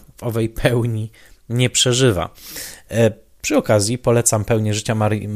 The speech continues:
panny Brody, bo to także film z oscarową rolą Maggie Smith jako lekko faszyzującej nauczycielki w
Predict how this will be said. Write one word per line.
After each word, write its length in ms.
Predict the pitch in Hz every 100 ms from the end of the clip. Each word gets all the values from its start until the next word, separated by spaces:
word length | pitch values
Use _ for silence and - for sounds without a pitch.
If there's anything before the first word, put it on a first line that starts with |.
| 101
panny 280 | 110 107
Brody, 380 | 101 98 90 110 -
bo 140 | 110 110
to 100 | 107
także 280 | 107 107 113
film 320 | - 120 92
z 80 | -
oscarową 580 | - 110 101 95 101 98 - - - -
rolą 480 | 113 110 98 95 95 -
Maggie 360 | 120 113 104 95
Smith 400 | - 120 151 -
jako 320 | 104 - 101 - - - - -
lekko 340 | 104 110 - 107
faszyzującej 1040 | - - 131 117 127 135 127 - 95 98 - -
nauczycielki 840 | 101 101 98 107 - 107 101 -
w 280 | 98 101 95